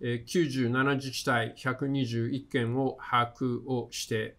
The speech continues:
いるところでございます。あの、総務省において事案の、お、精査をしてくれておりますが、えー、申し込みができなくなった方々への対応をしっかりやってまいりたいと思います。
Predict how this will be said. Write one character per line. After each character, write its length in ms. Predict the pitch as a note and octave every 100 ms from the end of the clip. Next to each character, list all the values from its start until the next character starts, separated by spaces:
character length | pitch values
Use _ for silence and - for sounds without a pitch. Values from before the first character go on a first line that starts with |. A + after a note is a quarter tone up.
| B2+
い 100 | A2
る 200 | A2 A#2
と 120 | -
こ 120 | G#2+ A2
ろ 260 | G#2+ G#2
で 80 | -
ご 120 | G2+
ざ 160 | - G#2+
い 60 | A2+
ま 120 | A#2+
す。 300 | - - F#3
あ 80 | E3+
の、 100 | E3+
総 140 | -
務 100 | E3+
省 220 | D#3+ D3
に 80 | B2+
お 140 | B2+ B2+
い 80 |
て 340 | A#2 D3 C#3 -
事 180 | B2 B2
案 200 | B2 A#2+
の、 440 | A#2+ A#2 - A2+
お、 40 | -
精 240 | - B2+
査 320 | A2 A2 G#2+ -
を 240 | B2+ A2+
し 100 | -
て 120 | - A#2
く 100 | A#2+
れ 100 | A2+
て 100 | A#2
お 60 | A2
り 80 |
ま 100 | A2+
す 140 | A2 A#2
が、 240 | A2 G#2 - - - - -
え 120 | D3
ー、 40 | D#3+
申 40 | F3+
し 60 |
込 80 | G3
み 100 | F#3
が 100 | F3+
で 120 | E3
き 80 | E3+
な 140 | F3+ D#3+
く 80 |
な 100 | C3
っ 80 | B2
た 80 | C3
方 240 | - A#2+
々 260 | C3+ B2 C#3
へ 80 | D3
の 120 | B2+
対 320 | A2+ B2+ B2+
応 320 | B2 A#2+ B2+ C3+
を 100 | -
し 120 | -
っ 40 |
か 120 | -
り 140 | A2+ A2
や 60 | A#2+
っ 60 | A2+
て 80 |
ま 100 | A2+
い 60 | A2
り 80 | G2+
た 200 | - G#2+
い 140 | A2+ -
と 100 | B2+ A2+
思 180 | - G2+
い 60 | G#2+
ま 140 | G#2+
す。 280 | - - -